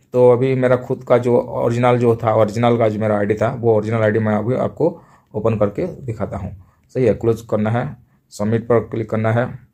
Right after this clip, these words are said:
और मेरा खुद का जो ओरिजिनल था मैं वो ओरिजिनल ओपन करके देता हूँ। अ, देख, देखते हैं कितना, दो तीन ठो, अ, इंक्रीज हो,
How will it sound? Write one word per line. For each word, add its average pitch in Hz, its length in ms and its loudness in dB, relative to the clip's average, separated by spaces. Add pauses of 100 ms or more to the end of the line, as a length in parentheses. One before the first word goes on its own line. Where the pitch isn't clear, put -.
(1040)
और 104 500 2 (960)
मेरा 107 160 -2
खुद 113 240 -8
का 110 100 2
जो 110 120 2
ओरिजिनल 107 360 0
था 110 440 -8
मैं 107 160 0
वो 107 260 0
ओरिजिनल 104 320 0
ओपन 110 300 -2
करके 107 200 0
देता 104 180 -2
हूँ। 104 160 0
अ, - 80 -14 (640)
देख, 107 360 -4 (200)
देखते 110 280 -4
हैं 107 80 2
कितना, 107 560 -4
दो 117 180 0
तीन 120 220 -2
ठो, 117 140 2
अ, 107 560 -4
इंक्रीज 107 320 0
हो, 107 260 -4